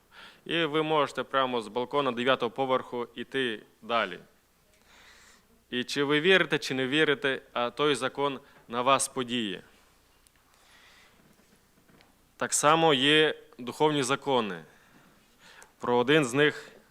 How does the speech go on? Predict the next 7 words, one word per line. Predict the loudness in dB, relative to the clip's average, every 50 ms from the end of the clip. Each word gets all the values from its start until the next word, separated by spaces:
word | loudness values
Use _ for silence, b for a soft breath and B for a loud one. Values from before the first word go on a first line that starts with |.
| _ _ -10
прочитаю, | -8 -8 -8 -6 -2 0 2 2 2 2
це | 0 -2 -6 -6 -8 -8 -12 _ _ _ _ _ _ _ _ _ _ _ -16
послання | -14 -12 -8 -6 -4 -4 -4
Якова. | -2 0 2 2 2 2 0 -4 -8 -8 -8 -10 -12 _ _ _ _ _ _ _ _ _ _ _ _ _ _ _ _ _ _ _ _ _ _ _ _ _ _ _ _ _ _ _ _ _ _ _ _ _ _ _ b b b b b b b b b _ _ _ _ _ _ _ _ _ _ _ _ _ _ _ _ _ -20 -20 -20 -20 _ _ _ b b b b b b b b _ _ _ _ _ _ _
З | -20 -18
першого | _ -4 -4 -4 -4 -6 -8 -8 -6
розділу. | -4 -4 -4 -4 -4 -8 -8 -8 -10